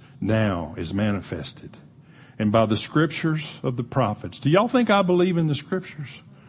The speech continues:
I hope you do. I hope anybody listening on any of these three cameras or watching,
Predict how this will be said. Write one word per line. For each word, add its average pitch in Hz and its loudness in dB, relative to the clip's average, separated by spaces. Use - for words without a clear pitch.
I 214 0
hope 196 2
you 135 2
do. 87 -6
I 190 2
hope 214 4
anybody 175 6
listening 147 2
on 101 0
any 156 2
of 165 0
these 156 2
three 147 -2
cameras 113 -2
or 87 -6
watching, 113 -4